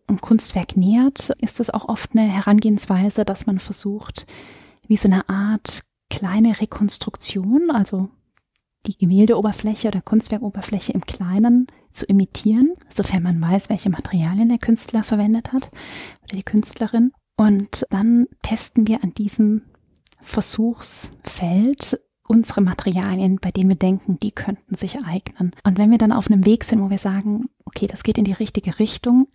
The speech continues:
dann erst gehen wir ans Original ran und dann auch erst wirklich im Miniaturbereich unter mikroskopischer Vergrößerung nehmen wir kleine Versuchsfelder vor und erst wenn wir merken, okay, das funktioniert, dann gehen wir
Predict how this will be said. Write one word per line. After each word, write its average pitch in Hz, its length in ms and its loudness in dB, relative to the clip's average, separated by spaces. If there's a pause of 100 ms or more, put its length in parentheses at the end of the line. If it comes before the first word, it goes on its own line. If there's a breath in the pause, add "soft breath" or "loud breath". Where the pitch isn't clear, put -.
dann 208 240 2
erst 208 540 -2
gehen 196 220 4
wir 208 140 0
ans 175 220 -4
Original 170 500 -2
ran 170 420 -6 (100)
und - 360 -8
dann 214 220 4
auch - 120 -8
erst - 360 -2
wirklich 202 260 -2
im 185 300 2 (540 soft breath)
Miniaturbereich 190 1080 2
unter 180 180 0
mikroskopischer 208 720 0
Vergrößerung 190 1040 -4 (120)
nehmen 185 200 2
wir 190 80 0
kleine 190 400 0 (100)
Versuchsfelder 202 720 0
vor 208 380 -2
und 190 100 0
erst 185 200 -2
wenn 196 80 4
wir 185 100 6
merken, 170 400 0
okay, - 200 -4
das - 160 -6
funktioniert, 196 800 0 (640 soft breath)
dann 180 180 0
gehen 180 340 0
wir 175 220 -2